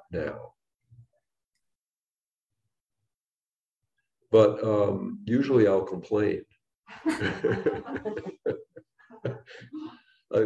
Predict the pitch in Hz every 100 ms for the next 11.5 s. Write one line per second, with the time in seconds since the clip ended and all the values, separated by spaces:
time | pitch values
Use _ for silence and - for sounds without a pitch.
0 | 110 107 107 113 110 117 113 107 98 95
1 | 107 101 - - _ 117 143 202 202 -
2 | - 113 - 117 113 135 135 113 101 -
3 | 110 87 - - 117 - - 92 - 76
4 | 73 _ _ _ - - - 196 - _
5 | _ _ _ _ _ _ _ _ _ _
6 | _ _ 185 _ _ _ _ _ _ 104
7 | 104 101 95 - - 92 92 87 - -
8 | 95 87 - 87 - - 98 120 110 107
9 | - _ _ _ - - _ _ _ _
10 | _ _ _ _ - 82 80 76 85 95
11 | 95 - 90 87